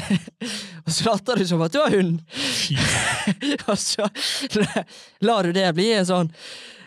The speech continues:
Speaker 1: at du har hund, og det er Rufus, og det er liksom din beste venn her i livet, da, og du vil gjerne dele Rufus med Bianca, da, og det
Speaker 2: Ja.
Speaker 1: forteller veldig mye om deg som person, og
Speaker 2: Mm.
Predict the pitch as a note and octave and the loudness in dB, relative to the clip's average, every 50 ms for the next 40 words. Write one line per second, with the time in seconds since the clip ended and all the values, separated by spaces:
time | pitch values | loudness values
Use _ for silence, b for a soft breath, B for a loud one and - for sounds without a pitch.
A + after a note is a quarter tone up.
0 | B - D#3 E3 D#3+ - F3 F3 F3 F3 E3+ E3 E3+ F3 E3+ F3+ A3+ C4+ C4+ C4 | B -4 -4 -4 0 2 2 2 4 4 4 4 4 4 2 2 4 4 4 4
1 | A#3 G#3 F#3+ F3+ E3+ E3 E3+ D#3+ D#3+ D#3+ D#3+ E3+ E3+ E3+ D#3+ D#3+ F3 F3 D#3+ - | 4 4 4 4 4 4 4 4 4 4 4 4 2 2 2 2 2 2 0 2
2 | - G#3 A3+ G#3+ - - G#3 F#3 F3 F3 E3 E3 D#3+ E3 D#3+ F3 F3+ F#3 F3+ F3 | 0 0 2 2 0 0 2 2 2 4 2 2 2 2 2 2 2 2 2 2
3 | F3 E3+ D#3+ E3+ D#3+ F3 F3 E3 E3+ F3+ F3+ E3+ E3+ D#3+ D#3+ - - E3 D#3+ D#3+ | 2 2 0 0 0 0 -2 0 0 0 0 2 2 0 0 0 -2 0 2 2
4 | D#3 D#3+ D#3+ D#3 D#3 D#3+ D#3+ E3 D#3+ F3 F#3+ G3 F3+ E3 D#3+ D#3 D#3+ D#3+ D#3+ D#3 | 4 4 2 2 2 2 2 2 2 2 2 4 4 4 4 4 2 2 2 0
5 | D#3 D#3 F3 F#3 D#3+ D#3+ D#3 D#3 E3 D#3+ E3+ E3 D#3 E3 D#3+ D#3 E3+ E3 D#3 C#3+ | 2 2 0 2 2 0 0 0 0 0 -2 0 2 2 2 2 2 2 2 2
6 | D#3 D#3+ D3+ - - - D#3 - - - D#3+ D3+ D#3 D3+ D3+ D#3 E3 D#3+ D#3 - | 0 0 0 -2 -2 -2 -2 -2 0 0 0 0 0 2 2 2 2 2 0 -4
7 | - D#3+ D#3 E3+ E3 D#3 C#3+ D3+ E3 D#3 C#3+ C3 A#2 D#3+ E3 F3+ E3+ D#3 D3+ D3+ | -4 -2 0 2 2 2 2 2 0 0 0 -2 -4 -4 -2 -2 -2 0 -2 -2
8 | D3 D3+ D3+ D3+ D3+ D3+ D3+ D3+ D#3 D3+ D3+ D3+ - - F3 D#3 - D#3+ D#3+ - | -2 0 0 0 0 0 2 2 0 0 0 -2 -4 -6 -6 -4 -2 -2 -2 0
9 | F3+ F3 F3 E3+ D#3+ D3+ C#3+ C#3+ B B B D#3+ D#3 D3 C#3+ | 0 0 0 2 2 0 0 -2 B B B -6 -4 -4 -4